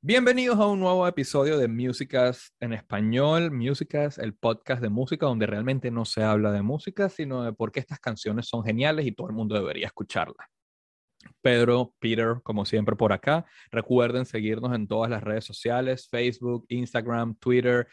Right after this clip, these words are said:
y seguir nuestras playlists en Spotify, Músicas Playlist, donde van a salir las canciones de estos episodios y las canciones de los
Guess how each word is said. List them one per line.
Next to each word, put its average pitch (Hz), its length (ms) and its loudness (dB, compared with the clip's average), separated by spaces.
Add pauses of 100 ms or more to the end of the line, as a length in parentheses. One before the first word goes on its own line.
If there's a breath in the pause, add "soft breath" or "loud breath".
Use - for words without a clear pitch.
(240 loud breath)
y 147 200 -2
seguir 117 400 -4
nuestras 117 540 -4
playlists 110 500 2
en 113 120 0
Spotify, 135 720 0
Músicas 120 540 -8
Playlist, 147 480 2
donde 113 180 0
van 110 120 0
a - 20 -2
salir 117 260 -4
las 120 120 -4
canciones 190 600 -2
de 156 140 0
estos 170 260 0
episodios 190 580 -2
y 139 100 -4
las 117 160 -6
canciones 120 340 -4
de 120 100 0
los 92 120 -8